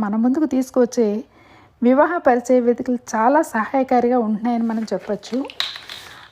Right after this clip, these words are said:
అలాంటి పరిచయ వేదిక ఒకటి జూలై ఆరు ఆదివారం నాడు బర్కత్పుర పరిమళ కన్వెన్షన్ హాల్‌లో జరుగుతుంది. స్క్రీన్ మీద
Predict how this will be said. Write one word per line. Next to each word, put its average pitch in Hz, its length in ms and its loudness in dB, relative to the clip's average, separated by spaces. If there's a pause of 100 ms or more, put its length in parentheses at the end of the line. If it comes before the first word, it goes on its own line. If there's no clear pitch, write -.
(240)
అలాంటి 262 380 2
పరిచయ 277 440 4
వేదిక 294 240 0 (100)
ఒకటి 220 240 -8 (1040)
జూలై 294 300 4 (480)
ఆరు 269 180 2 (880)
ఆదివారం 262 500 4
నాడు 214 180 -2 (100)
బర్కత్పుర 262 500 2 (720)
పరిమళ 254 460 2
కన్వెన్షన్ 247 500 0
హాల్‌లో 220 380 2
జరుగుతుంది. 214 520 -2 (1080)
స్క్రీన్ 320 440 2
మీద 359 100 2